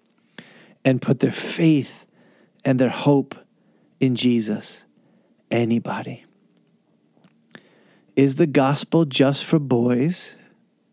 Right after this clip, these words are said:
No. Is the gospel just for girls?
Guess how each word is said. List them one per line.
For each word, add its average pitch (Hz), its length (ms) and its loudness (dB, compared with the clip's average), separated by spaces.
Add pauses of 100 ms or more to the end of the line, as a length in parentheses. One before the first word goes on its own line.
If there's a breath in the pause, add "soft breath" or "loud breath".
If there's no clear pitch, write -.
(1400)
No. 113 800 -4 (1120 soft breath)
Is 135 200 4
the 143 100 2
gospel 139 500 2
just 131 340 2
for 175 160 2
girls? 160 840 2